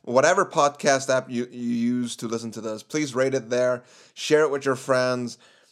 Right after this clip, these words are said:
And hey, I'm on Facebook and I'm on Twitter at Danny Strange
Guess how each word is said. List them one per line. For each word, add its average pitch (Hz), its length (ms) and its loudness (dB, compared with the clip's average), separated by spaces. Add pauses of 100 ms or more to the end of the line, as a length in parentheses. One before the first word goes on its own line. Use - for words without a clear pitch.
(720)
And 127 260 2
hey, 147 360 2 (960)
I'm 120 360 0
on 139 240 2
Facebook 165 840 2
and 147 120 2
I'm 143 140 4
on 170 320 2
Twitter 180 680 2
at 175 420 0 (120)
Danny 160 480 2
Strange 151 720 -2